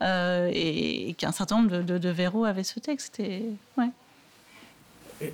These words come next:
Speaker 2: ma question, euh, on a, vous avez parlé des, de, de, des poussées de l'antisémitisme,
Speaker 1: Mhm.
Speaker 2: euh, après la guerre avec le, le pogrom de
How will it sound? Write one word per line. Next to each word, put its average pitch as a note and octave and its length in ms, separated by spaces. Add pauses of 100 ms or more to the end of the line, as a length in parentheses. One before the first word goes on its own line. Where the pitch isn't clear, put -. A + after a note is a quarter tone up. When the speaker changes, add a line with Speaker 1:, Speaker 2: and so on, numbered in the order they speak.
Speaker 2:
ma D3 180
question, F3 400
euh, C#3+ 60 (340)
on E3 100
a, D#3+ 160
vous E3 120
avez D3 180
parlé D3+ 300
des, C3+ 360 (680)
de, E3 160 (140)
de, C#3 500 (2000)
des D3+ 80
poussées E3 280
de D#3 60
l'antisémitisme, C#3+ 840
Speaker 1:
Mhm. B3 160 (400)
Speaker 2:
euh, B2+ 260 (540)
après C#3 240
la C3+ 100
guerre C3+ 260
avec B2 300
le, B2+ 180
le A#2 100
pogrom A#2+ 360
de A#2 300